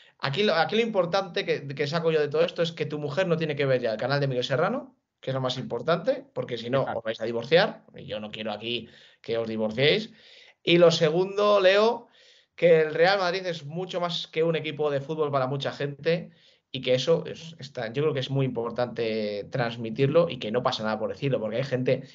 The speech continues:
Speaker 1: mis padres me dejía, me decía de pequeño mi padre, "Joder con el fútbol, qué pesado eres, que no te da de comer".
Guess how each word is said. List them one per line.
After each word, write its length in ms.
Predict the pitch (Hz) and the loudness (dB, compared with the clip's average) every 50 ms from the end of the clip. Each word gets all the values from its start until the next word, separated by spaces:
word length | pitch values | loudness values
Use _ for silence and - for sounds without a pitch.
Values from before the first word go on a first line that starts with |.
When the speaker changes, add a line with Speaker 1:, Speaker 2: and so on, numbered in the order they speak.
| - - | -10 -4
Speaker 1:
mis 200 | 131 135 127 - | -2 -2 0 0
padres 320 | - - 165 156 143 131 | 2 2 2 2 2 0
me 80 | 123 120 | -2 -4
dejía, 360 | 117 117 117 - - - 101 | -6 -4 -4 -2 -2 -2 -2
me 140 | 113 127 131 | -2 -2 0
decía 280 | 127 127 127 165 170 165 | 0 0 2 4 6 6
de 80 | 147 | 6
pequeño 220 | 135 131 131 131 123 | 4 2 -2 -2 -4
mi 80 | 123 | -4
padre, 280 | 123 120 117 110 107 107 - - - - _ _ _ | -4 -4 -4 -6 -6 -8 -12 -18 -20 -20 _ _ _
"Joder 340 | - - - 139 151 147 135 | -20 -10 -4 -2 0 0 0
con 120 | 127 135 123 | 0 -2 -4
el 100 | 113 127 | -4 -6
fútbol, 280 | - 147 143 127 123 | -4 -2 0 0 0
qué 100 | 127 147 | 0 -2
pesado 300 | 135 135 135 - 117 120 131 | -4 -4 -6 -4 -2 0 0
eres, 120 | 127 127 | 0 -2
que 120 | - 127 | -2 -2
no 140 | 127 165 175 | 0 0 2
te 100 | 170 160 | 2 2
da 200 | 156 165 170 165 | 2 2 2 2
de 140 | 160 151 139 | 0 -2 -2
comer". 520 | 117 123 135 175 185 165 - - - - | -2 0 0 2 2 0 0 -4 -8 -16